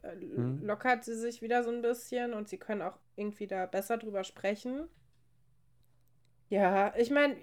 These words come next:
Speaker 1: ich weiß nicht, ich kenn solche Situationen bei mir auch ganz gut, wo ich mich die ganze Zeit so versuche, irgendwie zusammenzureißen, aber mir ist irgendwas unangenehm und dann kann ich das einmal kurz für eine Sekunde oder so nicht, nicht so haben und dann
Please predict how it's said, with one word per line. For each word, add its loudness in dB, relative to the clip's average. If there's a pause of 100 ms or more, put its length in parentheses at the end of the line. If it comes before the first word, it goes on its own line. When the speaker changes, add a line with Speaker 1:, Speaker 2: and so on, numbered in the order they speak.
Speaker 1:
ich -10
weiß 6
nicht, 2
ich -4
kenn 2
solche 2
Situationen -4
bei -2
mir -2
auch -4
ganz -2
gut, 0
wo -2
ich -4
mich -4
die -8
ganze 0
Zeit 0
so -6
versuche, -6
irgendwie -8
zusammenzureißen, 0
aber 0
mir -4
ist -10
irgendwas -6
unangenehm 2
und -4
dann -2 (600)
kann -2
ich 0
das 0
einmal 2
kurz 4
für -4
eine 0
Sekunde 2
oder 2
so -2
nicht, -4
nicht -4
so 0 (280)
haben 2
und -4
dann 2